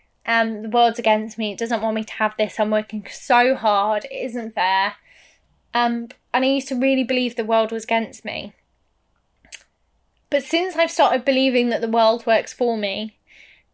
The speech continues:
and that it's just, that wasn't the right opportunity, there's something that's gonna improve me more as a person,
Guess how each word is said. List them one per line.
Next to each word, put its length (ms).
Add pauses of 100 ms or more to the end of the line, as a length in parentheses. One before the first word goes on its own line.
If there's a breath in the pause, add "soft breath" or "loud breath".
and 300
that 360
it's 220
just, 340
that 220
wasn't 260
the 80
right 280
opportunity, 680
there's 200
something 360
that's 140
gonna 180
improve 540
me 180
more 360
as 120
a 40
person, 580